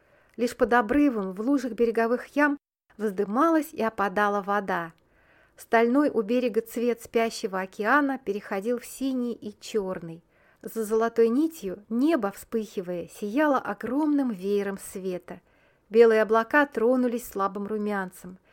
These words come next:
Тонкие божественные цвета светились в них.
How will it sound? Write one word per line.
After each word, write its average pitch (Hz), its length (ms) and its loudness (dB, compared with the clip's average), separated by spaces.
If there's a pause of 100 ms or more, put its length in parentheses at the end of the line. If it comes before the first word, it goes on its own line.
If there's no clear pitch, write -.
(240)
Тонкие 247 500 0
божественные 233 760 -4
цвета 233 520 -6
светились 185 640 -12
в 180 40 -12
них. 185 300 -14